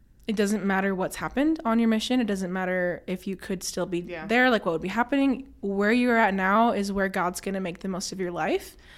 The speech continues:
Speaker 1: And you're not gonna be punished for where you're at. You're not gonna be punished for the situation you're in as long as you're just trying to come closer to Christ. He'll make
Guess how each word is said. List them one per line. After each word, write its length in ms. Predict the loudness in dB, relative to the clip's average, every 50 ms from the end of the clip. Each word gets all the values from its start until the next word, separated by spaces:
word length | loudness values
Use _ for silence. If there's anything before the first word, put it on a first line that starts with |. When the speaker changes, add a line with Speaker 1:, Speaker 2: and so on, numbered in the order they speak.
| -20 -20 -20 -20 -20 -8 -2
Speaker 1:
And 320 | 0 2 2 2 0 0
you're 100 | 0 2 2
not 160 | 2 2 0
gonna 200 | 0 0 0 0
be 140 | 0 0 -2
punished 640 | -4 -2 -2 -2 0 2 2 2 2 2 -2 -6 -6
for 180 | -4 0 2 4
where 140 | 6 6
you're 180 | 4 4 4 6
at. 140 | 6 6 4
You're 80 | 4 2
not 160 | 2 0 0
gonna 120 | 0 0 2
be 100 | 4 6
punished 380 | 6 6 6 4 0 0 -2 -4
for 80 | -4
the 60 | -4 -4
situation 640 | -4 -6 -8 -8 -4 -2 -2 -2 -2 -2 -2 -2
you're 100 | -2 -2
in 240 | -4 -2 -2 0 0
as 160 | 0 -2 -2
long 240 | -4 -4 -4 -2 -4
as 120 | -4 -4 -4
you're 80 | -6 -6
just 440 | -2 -2 -2 0 -2 -2 -6 -10
trying 260 | -8 -8 -6 -6 -6 -6
to 40 | -6
come 120 | -6 -8
closer 320 | -6 -4 -6 -6 -6 -6 -8
to 60 | -8
Christ. 380 | -8 -6 -4 -4 -4 -4 -6 -2
He'll 140 | 0 2 2
make 240 | 4 2 0 0